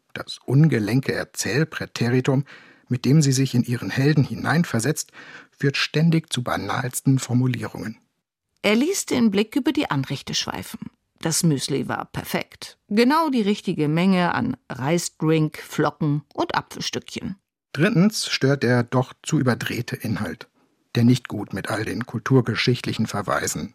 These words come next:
Speaker 1: harmoniert. In ihren ersten beiden Romanen hat Ute Cohen an ihrem Leben entlang erzählt. Dramatisch das eine Mal,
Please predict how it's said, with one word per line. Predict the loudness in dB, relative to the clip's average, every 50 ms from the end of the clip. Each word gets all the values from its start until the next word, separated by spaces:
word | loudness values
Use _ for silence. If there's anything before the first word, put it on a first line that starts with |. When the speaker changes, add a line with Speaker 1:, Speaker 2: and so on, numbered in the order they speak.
| _
Speaker 1:
harmoniert. | -8 -6 -6 -4 -4 -6 -8 -10 -12 -14 -16 -16 -16 _ _ _ _ _ _ _ _ _ -20 -20 -20 -20 -18 _
In | -8 -8 -6
ihren | -6 -6 -6 -6 -8 -10 -12 -14 _ _ _ -6
ersten | -2 0 0 0 2 2 2 0
beiden | 0 0 -2 0 0 0
Romanen | 2 2 2 2 4 4 6 6 6 6 4 0 _ _ -4
hat | -4 -4 0 2
Ute | 2 2 2 2
Cohen | 0 2 2 4 6 6 4 4
an | 4 2
ihrem | 2 0 2 4 4
Leben | 4 6 4 2 2 0 -2
entlang | -6 -6 -4 -2 -2 0
erzählt. | -2 0 -2 -2 -2 -2 -4 -8 -12 -18 -20 -20 -20 -20 _ -10
Dramatisch | -4 -2 0 2 4 2 2 2 0 -2 -4 -4 -6 -8 -10 _ -12
das | -12 -12 -10
eine | -8 -4 0 2 4
Mal, | 4 4 4 4 2 0